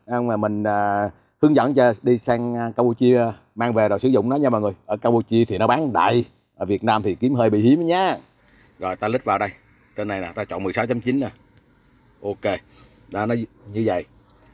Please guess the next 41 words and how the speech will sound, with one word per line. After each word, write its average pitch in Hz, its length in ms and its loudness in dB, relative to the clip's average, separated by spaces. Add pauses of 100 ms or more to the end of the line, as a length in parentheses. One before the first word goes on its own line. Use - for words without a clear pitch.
(280)
Ta 90 60 -6
dùng 98 220 -4
đến 104 120 -2
tính 131 140 -2
năng 113 160 -4
này 95 120 -6
nha. 104 160 -6 (1000)
Đây, 98 180 -6
tính 110 160 -4
năng 98 160 -4
này, 87 160 -6 (300)
kéo 110 180 -2
nó 120 100 -2
ra. 98 240 -4 (500)
Một 85 180 -14
trăm 95 140 -4
phần 87 120 -10
trăm 92 160 -4
ok 98 200 -4 (120)
đó. 107 100 -2 (1000)
Rồi, 82 220 -6 (320)
ta 92 80 -10
lít 110 160 -6
vào 90 140 0
đây. 92 160 -4 (640)
Khóa 104 180 -4
nó 117 80 -2
lại 82 180 -4
xong. 92 260 -6 (500)
Tiếp 127 80 -4
đến 123 220 0
ta 113 100 -6
vào 87 160 -6
dấu 101 100 -6
cộng 92 300 -10
nè, 85 140 -14
vào 87 140 -10
bộ 90 140 -8
sưu 107 140 -10
tập 95 200 -10
nè. 87 100 -12